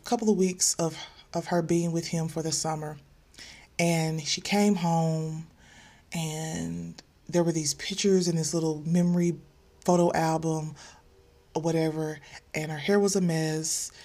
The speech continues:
And, like, I was not understanding, because I sent her with her hair in braids, and I said, you know, "If you need to get it done, redone, let me know. I, I will find a place in North,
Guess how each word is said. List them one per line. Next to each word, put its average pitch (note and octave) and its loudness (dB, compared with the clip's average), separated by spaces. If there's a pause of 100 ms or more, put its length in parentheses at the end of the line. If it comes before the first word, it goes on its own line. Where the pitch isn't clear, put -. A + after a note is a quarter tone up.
(400)
And, D#3 -4 (140)
like, G#3 -2
I B3+ 0 (100)
was F#3 0
not E3 0
understanding, F3 -2 (400)
because F3 2
I E3+ 6
sent B3+ 4
her F#3 0
with E3+ 0
her F3 2
hair E3 2
in D#3 0
braids, A#3+ 6
and E3+ 0
I D#3+ -2
said, E3 -4
you F#3 -6
know, E3 -2 (360)
"If E3 4
you E3 0
need E3 0
to D#3 -2
get D#3 -4
it D3+ -6
done, A3 8
redone, F3+ 6
let D#3 0
me D#3+ -2
know. A#3+ 10
I, A#3+ 8
I C4+ 12
will D4+ 6
find C#4 6
a - 4
place C4+ 4
in A#3 6
North, A3+ 4